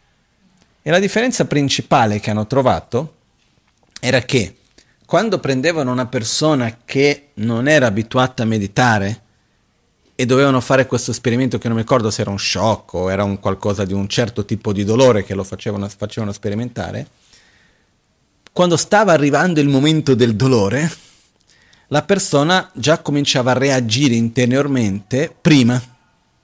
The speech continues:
Quindi l'onda del dolore, della sofferenza interna,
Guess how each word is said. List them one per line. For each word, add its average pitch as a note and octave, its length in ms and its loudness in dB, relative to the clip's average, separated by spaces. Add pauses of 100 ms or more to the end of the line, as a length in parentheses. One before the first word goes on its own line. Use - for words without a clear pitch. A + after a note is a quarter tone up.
(920)
Quindi D3+ 460 2
l'onda C3+ 500 4
del A#2 260 0
dolore, C3 420 6
della A2 160 2
sofferenza C3+ 720 0
interna, B2 760 -2